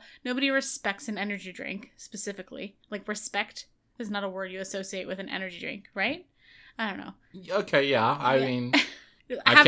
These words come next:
Speaker 2: can't say that I bought one because I thought I respected the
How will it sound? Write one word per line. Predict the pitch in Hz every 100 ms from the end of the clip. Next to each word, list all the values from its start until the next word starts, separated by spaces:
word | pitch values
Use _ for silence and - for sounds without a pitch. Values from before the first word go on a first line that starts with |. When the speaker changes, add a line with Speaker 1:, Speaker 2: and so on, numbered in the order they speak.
| 147
Speaker 2:
can't | 143
say | 143
that | 135
I | 123 127
bought | 117 113
one | 117 113
because | 107 104
I | 104 104
thought | 110 104 101
I | 104
respected | 101 - 98 - 95 87
the | 87